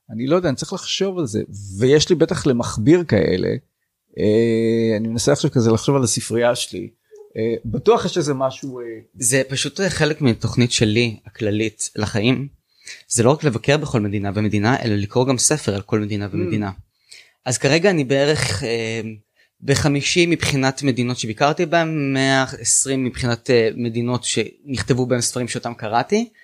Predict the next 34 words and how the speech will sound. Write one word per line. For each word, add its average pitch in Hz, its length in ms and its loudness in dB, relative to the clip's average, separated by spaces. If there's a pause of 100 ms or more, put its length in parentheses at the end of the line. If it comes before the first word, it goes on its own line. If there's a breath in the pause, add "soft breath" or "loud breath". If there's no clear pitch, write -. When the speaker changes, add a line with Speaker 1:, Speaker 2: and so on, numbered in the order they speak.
Speaker 1:
אה, 175 180 -6
וואו. 107 480 2 (120)
Speaker 2:
כן, 131 200 0
כן, 131 220 2
זה 113 240 -4
ממש, 123 440 -2
יש 139 280 0
ספר 165 240 2
מאסטוניה, 175 600 2
אוקיי, 131 400 2 (220)
הוא 139 140 -8
מ-, 143 200 -4
מתקדם 160 360 2
אוטומטית 180 540 2
Speaker 1:
וואו. 123 180 4
Speaker 2:
בווישליסט. 139 720 -2
Speaker 1:
תראה, 170 260 4
אז 139 200 -2
אני 143 100 -2
יכול 196 200 0
להגיד, 220 280 -2
זה 165 60 -2
קצת, 175 180 0 (180)
אה, 113 60 -4
אה, 120 500 -2
מתחכם, 131 640 -2
באלפיים 147 640 0
ועשר, 127 680 2 (240)
אה, 110 420 2
השתתפתי 120 540 0
בתוכנית 104 800 2
הסופרים 156 340 0
הבינלאומית 123 520 0
באיואה, 87 540 2